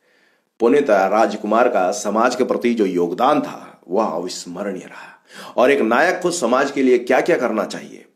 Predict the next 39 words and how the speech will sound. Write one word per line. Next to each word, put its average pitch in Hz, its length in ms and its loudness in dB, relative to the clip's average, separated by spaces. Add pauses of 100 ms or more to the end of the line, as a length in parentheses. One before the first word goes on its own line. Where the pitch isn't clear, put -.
पुनीत 151 320 -6
राजकुमार 101 640 -4
उसके - 360 -12
पथ 98 220 -10
प्रदर्शक - 720 -14
हैं। - 120 -20 (640)
हम 104 140 -4
सब - 340 -4
उनको 95 200 -10
नमन 104 320 -8
करते - 300 -14
हैं, - 200 -20 (360)
लेकिन 135 260 0
जिस 170 260 0
व्यक्ति 151 280 0
को 139 160 -2
हम 131 60 -2
अपने 147 200 -8
सर 143 200 -8
पर 151 200 -8
बिठा 123 240 -8
करके 127 260 -8
घूम 113 300 -10
रहे 104 100 -12
हैं 85 100 -12
ना, - 240 -18 (200)
वह 101 400 -4
व्यक्ति 90 340 -6
समाज 92 440 -12
के - 100 -12
लिए - 320 -14
एक - 220 -10
भी 117 220 -8
अंश 107 280 -10
का - 160 -12
दान 92 260 -10
नहीं 107 200 -12
करता - 280 -18
है। - 80 -20